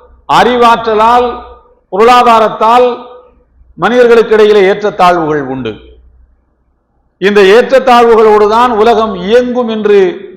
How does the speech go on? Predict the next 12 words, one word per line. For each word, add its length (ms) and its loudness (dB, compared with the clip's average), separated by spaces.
இஸ்லாம் 440 -2
நம்புகிறது. 560 -2
அந்த 360 0
நம்பிக்கையின் 520 -2
அடிப்படையில் 480 -2
தான் 220 0
இஸ்லாத்தினுடைய 600 -2
சட்டதிட்டங்கள் 800 0
வடிவமைக்கப்பட்டிருக்கின்றன. 1160 -8
இதை 260 2
போலவே 460 0
உலகத்திலே 540 2